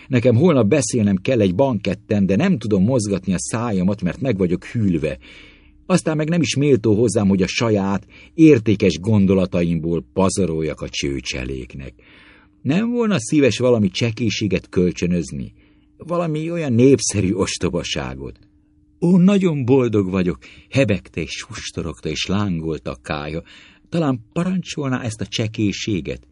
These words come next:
És egy parazsat nyújtott át. A hóember leereszkedően biccentett, könnyedén zsebre vágta a parazsat.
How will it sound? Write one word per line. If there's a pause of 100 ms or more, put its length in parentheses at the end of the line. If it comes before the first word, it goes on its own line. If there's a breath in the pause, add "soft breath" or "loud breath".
(460 soft breath)
És
egy
parazsat
nyújtott
át. (560 soft breath)
A
hóember
leereszkedően
biccentett, (300 soft breath)
könnyedén
zsebre
vágta
a
parazsat.